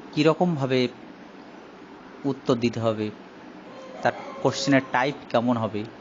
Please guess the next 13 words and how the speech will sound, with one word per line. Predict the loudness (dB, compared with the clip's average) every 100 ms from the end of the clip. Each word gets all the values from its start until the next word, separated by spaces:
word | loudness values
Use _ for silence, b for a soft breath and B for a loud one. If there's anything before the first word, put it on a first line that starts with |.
| -18 -18 -16 -10
সে | -8 -2
সম্পর্কে | -2 0 -2 2
কটা | 2 4 2
উত্তর | 0 0 4 4
লিখতে | 2 0 0 0
হবে | 0 -6 -10 -18 -8
সেটা | 2 4 6
বলেছি। | 4 2 -8 -12 -18 -18 -18 -20 -20 -18 -18 -18 -18 -18 -18 -18 -18 -12 2
তো | 4 4 4 6
এই | 8 10
ইউনিট | 8 8 4 -4
থেকে | -8 -2 -2 -2 -4 -10 -18 -18 -18 -18 -18 -18 -18 -18 -18 -18 -18 -18 -18 -18 -18 -18 -18 -18 -18 -18 -18 -18 -18 -14 -2
যে | 4